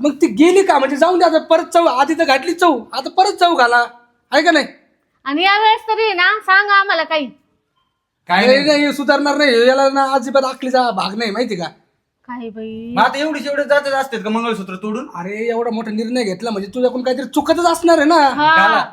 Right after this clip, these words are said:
Speaker 3: नाही, तुम्ही मलाच बोला चार वेळा, जाऊ दे, मला ना तुमच्या पैसे तुमच्या संग बोलायचंच नाही मला.
Speaker 2: बाई.
Speaker 1: याचं आहे ना, दरवेळेस असतं बरं का असं तनतन.
Speaker 2: तुम्ही ना चांगला हाता काढून ग-, खालून आहे ना, काढा भावाला, जरा ऐकत नाही तुमचं.
Speaker 1: काय ऐकत नाही? आता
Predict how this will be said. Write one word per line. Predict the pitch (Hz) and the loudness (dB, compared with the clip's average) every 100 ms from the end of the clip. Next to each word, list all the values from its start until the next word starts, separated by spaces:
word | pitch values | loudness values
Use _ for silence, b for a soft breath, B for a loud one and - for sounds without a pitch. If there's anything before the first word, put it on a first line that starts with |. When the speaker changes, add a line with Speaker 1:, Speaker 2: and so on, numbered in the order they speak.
| - | -6
Speaker 3:
नाही, | 220 240 | -4 -4
तुम्ही | - 247 247 | -8 -8 -2
मलाच | 240 277 277 | 2 2 2
बोला | 269 262 | 0 0
चार | 254 247 | 2 2
वेळा, | 226 | 2
जाऊ | 240 262 | 2 2
दे, | 254 | 0
मला | 247 269 | -2 -4
ना | 262 | -6
तुमच्या | 285 269 226 | -10 -6 -2
पैसे | 247 262 | -2 -4
तुमच्या | 254 302 220 | -8 -6 -4
संग | 208 | 2
बोलायचंच | 240 262 254 - | 2 2 -2 -8
नाही | 220 | -14
मला. | 196 175 - - _ _ | -14 -16 -18 -20 _ _
Speaker 2:
बाई. | 262 269 302 359 415 | -8 -6 -4 0 0
Speaker 1:
याचं | 427 269 | 0 -2
आहे | 208 | -2
ना, | 220 208 226 | -4 -6 -2
दरवेळेस | 247 254 247 | 2 2 0
असतं | - 254 | -4 -4
बरं | 285 | -4
का | 262 | -4
असं | 220 | -6
तनतन. | 220 196 190 180 - _ - | -8 -8 -6 -8 -12 _ -4
Speaker 2:
तुम्ही | 403 403 339 | 0 2 2
ना | 339 | 0
चांगला | 339 427 403 | 2 2 2
हाता | 370 | 2
काढून | 359 403 392 339 | 2 0 0 -2
ग-, | 277 240 | -2 0
खालून | 330 349 392 | 0 2 2
आहे | 330 | 0
ना, | 359 | 0
काढा | 381 381 | 0 2
भावाला, | 392 330 262 285 330 320 | 2 2 2 2 2 0
जरा | 269 302 339 | 0 0 2
ऐकत | 370 381 403 | 2 0 -2
नाही | 381 427 | -2 -4
तुमचं. | 427 415 - 392 349 | -2 -4 0 2 2
Speaker 1:
काय | - _ - 226 240 | -2 _ -14 -8 -4
ऐकत | 247 247 233 | -4 -4 -4
नाही? | 247 | -4
आता | 240 - _ | -6 -14 _